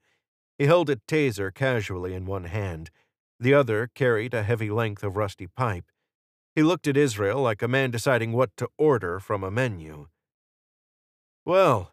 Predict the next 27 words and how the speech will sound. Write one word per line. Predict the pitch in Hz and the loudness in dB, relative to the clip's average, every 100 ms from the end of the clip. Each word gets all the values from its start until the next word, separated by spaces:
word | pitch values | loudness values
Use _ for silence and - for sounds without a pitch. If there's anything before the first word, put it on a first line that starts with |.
| - | -6
Israel | 110 98 98 92 | -6 -2 -2 -2
said, | - 107 95 - _ _ - | -4 -4 -4 -8 _ _ -2
"look | 226 240 | 0 0
at | 190 | -2
you, | 226 208 135 104 | 0 2 2 2
all | 135 131 117 110 | 4 6 6 2
up | 143 120 | 0 0
and | 113 | 0
about. | 107 90 104 90 85 _ _ _ - | -2 -2 -4 -4 -12 _ _ _ -2
How'd | 135 | 2
you | 143 | 4
manage | 147 135 123 | 4 2 0
that?" | 101 139 120 90 - _ _ _ _ _ _ _ _ | 2 2 2 -4 -14 _ _ _ _ _ _ _ _
"Unlike | 151 139 131 123 113 - | 2 4 6 4 2 -2
you, | 104 185 123 104 98 _ _ _ - | -2 2 2 0 -6 _ _ _ 2
I | |
didn't | 202 226 165 | 6 6 6
have | 165 156 | 4 2
to | 135 | 0
turn | 113 - 160 147 | -4 2 4 4
into | 143 135 127 110 | 2 0 0 0
a | 104 | 0
zombie | 90 107 147 151 139 117 110 | 0 4 4 4 2 -2 -2
freak | 101 - - - 123 - - | -4 -4 2 2 2 -4 -8
to | 101 101 | -4 -2
heal | 101 190 160 101 | -4 0 0 0
fast." | 80 95 90 76 71 - - | -6 -10 -10 -10 -16 -18 -20